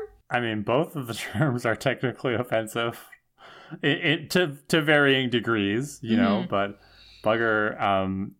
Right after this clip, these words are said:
Speaker 1: implies anal sex.
Speaker 2: Oh, really?
Speaker 1: Yes.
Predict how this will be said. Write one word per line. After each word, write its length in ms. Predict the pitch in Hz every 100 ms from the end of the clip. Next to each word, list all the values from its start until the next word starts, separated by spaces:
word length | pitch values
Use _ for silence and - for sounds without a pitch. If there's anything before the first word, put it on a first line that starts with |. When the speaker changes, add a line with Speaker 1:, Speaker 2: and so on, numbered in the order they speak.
| _ _ _ _ -
Speaker 1:
implies 1040 | 139 127 160 151 127 104 104 117 - - _ _ -
anal 260 | 104 92
sex. 480 | 92 95 117 139 -
Speaker 2:
Oh, 580 | 180 285 359 294 208 180
really? 640 | 175 214 254 170 160 165 _ _ _ - - - _ _ -
Speaker 1:
Yes. 380 | 107 92 -